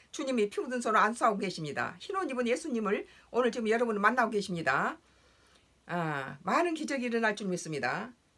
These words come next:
아, 한 사람 한 사람 주님의 피 묻은 손으로 안수하여, 어, 참, 에, 그, 에, 돌아다니시면서, 어, 기도하는 자마다 머리에 안수하고 계십니다.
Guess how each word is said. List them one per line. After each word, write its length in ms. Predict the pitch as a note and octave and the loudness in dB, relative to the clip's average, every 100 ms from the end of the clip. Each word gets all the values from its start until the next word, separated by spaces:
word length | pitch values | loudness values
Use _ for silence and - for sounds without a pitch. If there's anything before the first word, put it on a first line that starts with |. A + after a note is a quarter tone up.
| _ _ _ _ _ _ _ _ | _ _ _ _ _ _ _ _
아, 480 | G3 A3+ A3 G#3+ G3 - _ _ _ | 0 2 2 0 -4 -10 _ _ _
한 160 | - E4 | -4 0
사람 220 | D4+ C4 | 4 6
한 100 | A#3+ | 4
사람 420 | B3 A#3+ A3+ A3 | 2 0 0 -4
주님의 380 | - B3+ B3 A3+ | -4 -2 0 0
피 100 | - | -4
묻은 120 | C4 | -6
손으로 220 | A#3 A3+ A3+ | -4 2 2
안수하여, 540 | A#3 B3 A3 A3 A3 _ _ _ - | 2 0 0 -2 -6 _ _ _ -6
어, 440 | A3 A3 A3 G#3+ A#3 | -2 0 -2 -8 -6
참, 360 | A#3 A3 G#3 - _ _ _ - | -4 -4 -6 -10 _ _ _ -10
에, 280 | G#3 G#3+ A3+ - _ | -6 -4 -6 -12 _
그, 440 | - A#3+ B3 A3+ - _ - - _ - | -2 0 0 -2 -6 _ -20 -20 _ -2
에, 240 | A#3 A3+ | -2 0
돌아다니시면서, 1120 | D#4+ C4 B3+ B3 A#3+ A#3+ A3+ A3+ A#3 A3+ G#3+ - | 2 4 6 4 0 -2 -2 0 2 0 -2 -4
어, 240 | A3 G#3 | -4 -4
기도하는 420 | G#3 D#4 A#3+ A3 | -2 2 4 2
자마다 380 | A3 G#3+ G#3 G#3+ | 0 0 0 0
머리에 400 | G#3 A3 G#3 G#3 | 0 0 2 0
안수하고 380 | - G#3+ A#3 G3+ | 0 -2 -2 -4
계십니다. 640 | G3 F#3 E3 D#3 D#3+ B3 | -4 -4 -4 -2 -2 -4